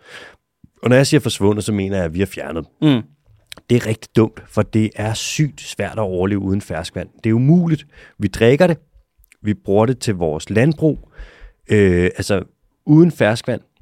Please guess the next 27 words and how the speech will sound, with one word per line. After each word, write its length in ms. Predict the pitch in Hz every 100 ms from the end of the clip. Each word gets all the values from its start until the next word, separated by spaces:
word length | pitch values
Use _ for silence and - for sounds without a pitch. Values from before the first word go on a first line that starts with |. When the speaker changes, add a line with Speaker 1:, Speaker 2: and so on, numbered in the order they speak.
| -
Speaker 1:
der 60 | 98
er 40 |
vi 80 | 107
fucked, 420 | 107 - 117 - -
Bondo. 300 | 104 92 92 -
Der 60 | 98
har 80 | 110
vi 60 |
ikke 100 | 113
noget 120 | 123 123
at 80 |
drikke, 300 | - 90 95
og 60 | -
vi 60 | 92
har 40 |
ikke 120 | 92
noget 80 | 120
at 20 |
spise. 520 | 117 - 95 90 107 - _ _ _ _ _ _ _ _ - -
Man 220 | 101 107 -
vurderer, 560 | 113 110 - 143 147 143 - - - _ - -
øh, 140 | 120
man 160 | 123 110
bruger 220 | - 123
også 140 | 143 -
ferskvand 360 | 131 131 135
til 200 | 117 120